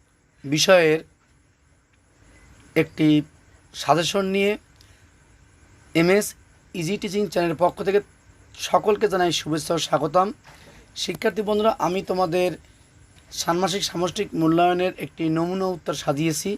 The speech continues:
আশা করি এই নমুনা উত্তরটি তোমাদের পরীক্ষায় অনেক, অনেক গুরুত্বপূর্ণ ভূমিকা পালন করবে। উদাহরণস্বরূপ ধরো, প্রথম কাজ আসলো একটা ক,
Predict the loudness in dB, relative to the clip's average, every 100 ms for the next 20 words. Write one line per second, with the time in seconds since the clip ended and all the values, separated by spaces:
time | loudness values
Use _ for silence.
0 | -10 -20 -18 -2 0 2 0 0 2 2
1 | 2 0 0 -2 -4 -2 4 4 2 -4
2 | -2 0 0 -2 -10 _ _ _ _ _
3 | _ _ _ _ _ _ _ 2 2 2
4 | 0 2 2 0 _ 2 4 4 0 -4
5 | _ _ -2 -2 -2 -6 -8 -10 -10 -6
6 | -2 0 0 0 2 2 0 -4 -8 -14
7 | -20 -20 _ _ 2 4 4 2 0 -2
8 | 0 2 2 2 -4 _ -14 -8 -6 0
9 | 0 0 _ -6 -6 -6 -6 -4 -6 -4
10 | 2 2